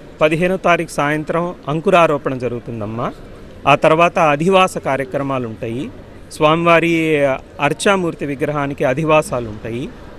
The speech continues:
ఫస్ట్ జలాదివాసం, ధాన్యాదివాసం అని అధివాసాలతో స్వామిని ఆవాహన చేసి, వారిని ప్రతిష్ఠ చేసుకొని,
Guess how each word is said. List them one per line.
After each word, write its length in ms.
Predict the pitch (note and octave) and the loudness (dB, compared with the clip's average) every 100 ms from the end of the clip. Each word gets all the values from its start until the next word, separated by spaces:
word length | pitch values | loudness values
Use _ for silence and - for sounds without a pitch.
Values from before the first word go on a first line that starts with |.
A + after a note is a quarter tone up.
| - - D3 | -20 -4 0
ఫస్ట్ 240 | C#3+ D#3+ | 0 0
జలాదివాసం, 920 | C#3 C#3 C#3 C3 C3+ C3+ B2+ C3+ C3 | 2 4 4 2 0 -2 -2 -6 -2
ధాన్యాదివాసం 920 | C3+ C3+ C3+ B2+ B2 B2 B2 A#2 B2 | -2 0 -2 -2 -2 0 -2 -2 -6
అని 220 | B2+ E3+ F#3 - - | -4 -6 -6 -8 -2
అధివాసాలతో 960 | C3+ D3+ D#3 D3+ D#3 C#3+ C#3 E3+ E3+ E3+ - - - - | 0 4 4 4 2 0 0 0 0 -2 -12 -20 -20 -12
స్వామిని 540 | - D3 D3+ D#3+ D#3+ | 2 2 4 0 0
ఆవాహన 500 | C#3+ C#3 C#3+ C#3+ C#3 B2+ C#3+ | 0 2 2 0 -4 -4 -4
చేసి, 340 | C3 - A3 - D3+ | -4 -6 -8 -8 0
వారిని 320 | C#3 C3 C3 | 0 0 -6
ప్రతిష్ఠ 540 | C3+ C#3 C#3 - C#3 | -6 -8 -8 -8 -4
చేసుకొని, 500 | C#3 - D#3 C#3+ G#3 | -6 -4 -4 -4 -6